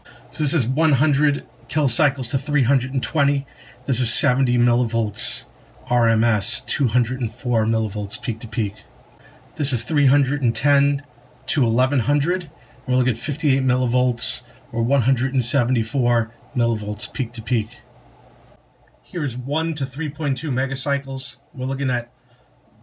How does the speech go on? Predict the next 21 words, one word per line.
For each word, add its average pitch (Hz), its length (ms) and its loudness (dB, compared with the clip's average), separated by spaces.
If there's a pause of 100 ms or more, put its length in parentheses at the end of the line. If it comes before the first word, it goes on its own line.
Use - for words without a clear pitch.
(100)
about 127 240 -2
a 120 40 -4
hundred 147 340 -4
millivolts 139 720 -4 (100)
R 135 160 0
M 127 100 -2
S 143 440 -4 (160)
or, 117 340 -4 (420)
uh, 113 280 -8 (420)
about 120 380 -6
two 160 180 -6
hundred 131 340 -2
and 120 140 -2
ninety 120 560 -2 (340)
to - 80 -14
three 131 220 -6
hundred 117 260 -2
millivolts 110 540 -8
peak 120 200 -8
to - 60 -16
peak. 113 300 -8